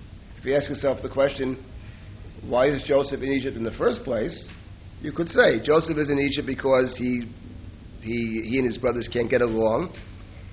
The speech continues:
because he m-, maligns them, because they're jealous of him, because Jacob is a very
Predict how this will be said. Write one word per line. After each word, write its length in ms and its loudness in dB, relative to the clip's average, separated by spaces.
because 320 0
he 120 2
m-, 180 -2
maligns 560 4
them, 400 2
because 200 -8
they're 100 2
jealous 420 2
of 120 -2
him, 380 0
because 260 -4
Jacob 360 2
is 120 0
a 40 0
very 160 2